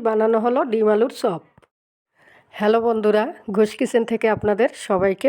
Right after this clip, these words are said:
নমস্কার। আশা করি ঠাকুরের কৃপায় ভালো আছেন, আমিও ভালোই আছি। তবে আজকের রেসিপি হলো ডিম আলুর চপ। এখানে আমি তিনটে ডিম সিদ্ধ করে নিয়েছি এবং আলু সিদ্ধ করে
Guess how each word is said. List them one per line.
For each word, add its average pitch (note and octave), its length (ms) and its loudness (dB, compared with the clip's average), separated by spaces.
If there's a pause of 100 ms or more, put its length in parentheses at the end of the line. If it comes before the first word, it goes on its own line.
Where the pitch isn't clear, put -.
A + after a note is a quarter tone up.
(120)
নমস্কার। F3 460 -2 (180)
আশা A3 220 -2
করি B3+ 140 -2 (100)
ঠাকুরের A3 380 -2
কৃপায় A3 340 -2
ভালো F#3+ 160 0 (100)
আছেন, A3 200 -2 (100)
আমিও G3+ 260 2 (800)
ভালোই G3 360 4
আছি। A#3+ 200 -4 (920)
তবে A3 180 2 (100)
আজকের A3+ 360 -2
রেসিপি A3 440 0
হলো A3 160 2 (120)
ডিম G#3 240 2
আলুর A3+ 240 0 (360)
চপ। F3+ 280 -2 (420)
এখানে A3 300 0 (100)
আমি G#3+ 160 0 (560)
তিনটে A3+ 480 2 (460)
ডিম G#3+ 180 4 (180)
সিদ্ধ F#3+ 260 -4 (140)
করে G3+ 240 0
নিয়েছি G3 380 0 (800)
এবং G#3+ 340 0 (680)
আলু G3+ 220 0 (360)
সিদ্ধ G#3+ 280 0 (120)
করে G3 160 2